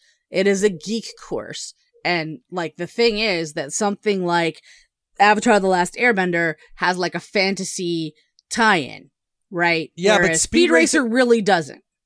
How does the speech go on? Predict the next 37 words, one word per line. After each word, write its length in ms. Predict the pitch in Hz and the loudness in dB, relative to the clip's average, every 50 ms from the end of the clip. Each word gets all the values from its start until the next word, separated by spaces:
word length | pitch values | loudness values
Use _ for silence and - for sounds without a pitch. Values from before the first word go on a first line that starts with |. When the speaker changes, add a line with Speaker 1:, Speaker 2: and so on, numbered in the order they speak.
| _ _ _ - | _ _ _ -2
Speaker 2:
Uh, 320 | 202 240 262 254 262 254 233 226 | 2 4 6 6 6 4 2 2
well, 260 | 262 311 349 359 403 | 2 2 4 4 4
it's 140 | 427 - - | 2 2 0
a 80 | 415 - | 0 -2
cool, 400 | - - - 339 320 277 247 226 | -2 -2 0 2 4 4 4 2
awesome 380 | 196 208 214 196 - 208 196 170 | 4 2 2 2 2 0 -4 -6
car. 400 | - - 202 190 165 156 160 185 | -4 2 4 6 6 6 6 4
It's, 160 | 202 - 277 | 2 0 -4
it's, 180 | 262 240 - - | -4 -4 -4 -2
it's 260 | 247 233 240 - 240 | -2 -2 -2 0 0
right 220 | 262 262 240 233 | 2 4 4 4
up 220 | 196 185 185 - - | 4 2 0 2 2
there 120 | 214 175 | 0 0
with 200 | 151 147 - - | 0 -2 -6 -8
kit. 420 | - - - 165 156 185 - - - - - - - - _ _ _ _ _ _ _ _ | -10 -8 -6 -6 -6 -6 -8 -10 -14 -16 -20 -20 -20 -20 _ _ _ _ _ _ _ _
You 140 | - 220 208 208 | -2 2 2 4
know, 220 | 190 180 190 196 | 6 4 4 4
I 100 | 196 196 | 2 0
think 240 | 202 - 254 233 180 | 0 0 -4 -6 -4
that, 280 | - 202 190 185 180 - - | -2 -2 0 -2 -2 -4 -6
I 100 | 175 180 | -6 -6
think 280 | 170 - 202 175 - _ | -4 -6 -8 -10 -6 _
that 180 | 196 175 175 175 | -2 -2 -2 -2
it's, 380 | 170 170 165 - - - - - _ _ _ _ _ _ _ _ | -2 -4 -4 -4 -6 -10 -12 -14 _ _ _ _ _ _ _ _
like, 160 | 190 175 165 - | -4 -2 -2 -2
Speed 320 | - - - 254 254 226 | -4 -4 -4 -4 -2 0
Racer 340 | 240 240 233 - - 220 214 | 2 2 2 2 0 -2 -2
was 380 | 196 170 160 175 180 180 180 | -2 -2 0 0 2 2 4
Speaker 1:
Knight 220 | 196 240 262 240 214 | 4 4 4 4 4
Rider, 320 | 214 214 208 190 185 180 | 4 4 4 4 2 0
by 180 | 156 170 165 160 | 2 2 2 2
the 100 | 156 156 | 0 0
way, 200 | 151 151 143 143 | -2 -2 -4 -6
should 240 | - - 160 143 139 | -8 -10 -12 -12 -12
be 160 | 135 120 104 | -14 -16 -16
on 160 | 98 - - - | -18 -20 -20 -20
there. 80 | _ | _